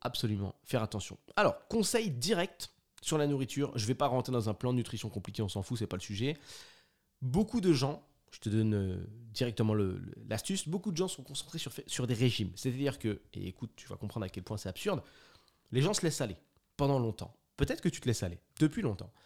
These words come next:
Donc tu te laisses aller encore, encore, encore, encore, encore, encore.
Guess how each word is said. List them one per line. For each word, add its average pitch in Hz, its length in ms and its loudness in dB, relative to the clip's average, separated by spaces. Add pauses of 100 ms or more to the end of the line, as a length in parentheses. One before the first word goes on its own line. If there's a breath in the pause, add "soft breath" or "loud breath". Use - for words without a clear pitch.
(200 soft breath)
Donc 117 120 -4
tu 190 80 -8
te - 60 -6
laisses - 180 -2
aller 127 240 0
encore, 110 300 -4
encore, 87 260 -10
encore, 95 240 -12
encore, - 240 -12
encore, 90 280 -12
encore. 185 360 -8